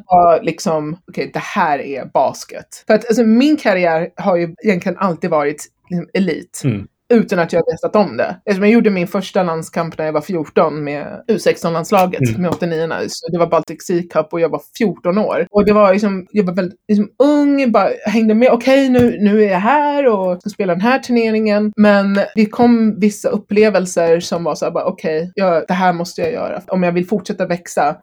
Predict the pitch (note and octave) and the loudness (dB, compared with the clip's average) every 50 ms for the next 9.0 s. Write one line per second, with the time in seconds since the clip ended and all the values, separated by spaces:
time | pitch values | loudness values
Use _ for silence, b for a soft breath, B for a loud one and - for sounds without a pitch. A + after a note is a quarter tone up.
0 | - F3+ F3 E3+ E3 - G3 F3+ - - G#3 - - F3+ F3 - - F3+ F3 - | -6 -6 -6 -4 -4 -4 -6 -6 -8 -8 -8 -6 -6 -6 -4 -2 -2 -2 -2 -4
1 | - D#3 - G3 F3 E3+ E3 F3 F#3 - A#3 A3 E3+ D#3 D#3 D#3 - - - E3 | -6 -8 -6 -6 -2 0 0 0 0 -2 -4 -4 -4 -4 -6 -8 -8 -8 -8 -6
2 | - G3 - - - G3+ E3+ E3 - - - C#4 A3 D#3+ - - G#2 G2+ D#3+ - | -4 -6 -4 -2 -2 -2 -2 -4 -4 -4 -2 0 0 -2 -2 -4 -4 -6 -6 -4
3 | - - G3+ G#3 - _ _ - A3 A3 G#3+ G#3+ G#3+ G#3+ G#3 G3+ G#3 G#3 G3 F#3 | -2 -2 -2 -2 -2 _ _ -2 0 0 4 4 6 6 4 4 2 0 -2 -2
4 | A3 G#3 G3 G3 G3 F#3+ F3 F3+ - - - - - - G#3+ A3 - - - G#3+ | -2 0 0 0 0 0 -2 -2 -4 -8 -12 -4 -2 -2 -2 -2 -4 -2 0 2
5 | G#3 G#3+ A3+ G3 - F3+ - B3+ B3 - F#3 F#3 F#3 - F#3+ F3+ A3 G#3+ G3+ G#3 | 2 2 2 0 0 0 0 0 0 0 -2 -4 -4 -4 -2 -2 0 0 0 2
6 | A3 G#3+ G3 F#3 F3+ F#3 F3 E3+ - E3+ F3 - - F3 D#3+ E3 - - - - | 2 2 0 0 2 2 2 2 0 -2 -6 -8 -8 -8 -6 -6 -8 -6 -2 0
7 | A#3 A3 - - - A3 G#3 G#3+ G3+ F#3 F3 G#3+ F#3 - - F3+ G3 G3+ G#3 A3 | -2 -2 -2 -4 -2 0 2 2 2 2 0 -2 -2 0 0 2 4 4 4 4
8 | C#4 C4+ A#3 F#3+ E3+ E3+ F3 - - _ - F3 F3+ F#3 E3 - A#3 D#4+ D4 | 4 4 4 2 2 0 0 -4 -6 _ -8 -8 -6 -4 0 0 2 2 2